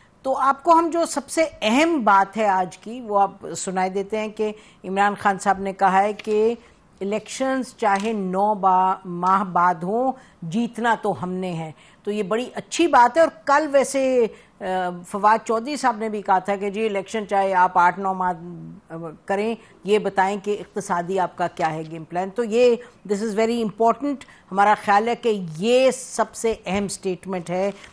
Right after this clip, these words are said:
इमरान खान साहब की आज की तकरीर की कि elections चाहे नौ माह बाद हों, जीतना तो हम नहीं है। तो इस वक्त उन्होंने ये गुस्से का इजहार नहीं किया, उन्होंने in a sense के जैसे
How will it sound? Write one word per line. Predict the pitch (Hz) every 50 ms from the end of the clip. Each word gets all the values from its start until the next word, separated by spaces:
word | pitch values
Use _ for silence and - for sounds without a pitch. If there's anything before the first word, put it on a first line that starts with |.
| _ _ - - -
इमरान | 190 185 185 180 180 170
खान | - - 185 175
साहब | 165 - 185 175 - -
की | 190 196
आज | 196 190 175 170 170 -
की | - 196
तकरीर | - 185 180 - 196 214 240 269 240
की | - - 285 294 277
कि | - - - _ _ - 208 202
elections | - 190 196 202 196 202 - 214 208 196 190
चाहे | - 202 180 180 180 180 175 175 175
नौ | 175 175 175 180 190 196 196
माह | 202 190 180 180 180 175
बाद | 165 160 175 175 170 156 165
हों, | 196 233 247 247 247 185
जीतना | 160 175 180 - - 185 180
तो | 175 - 175
हम | 131 170 190
नहीं | 220 240 254 262 269 254
है। | 247 254 262 262 262 262 - - _ _ _ -
तो | 220 208 214
इस | - 220 - - 226
वक्त | 233 220 233 -
उन्होंने | 220 208 202 208 214 220 214
ये | 208 190 190 202 202 202 190 196 - - _ _ _ - 151
गुस्से | 165 196 190 - - 330 330
का | 277 294 269
इजहार | 262 233 208 214 202 202 208 196
नहीं | 196 214 214 202
किया, | 208 - 208 208 202
उन्होंने | 202 202 208 202 202 202 202 202 - -
in | 190 190
a | 196 190
sense | 180 - - 214 202 208 202 -
के | - 202 190
जैसे | 180 185 175 - 202 196 190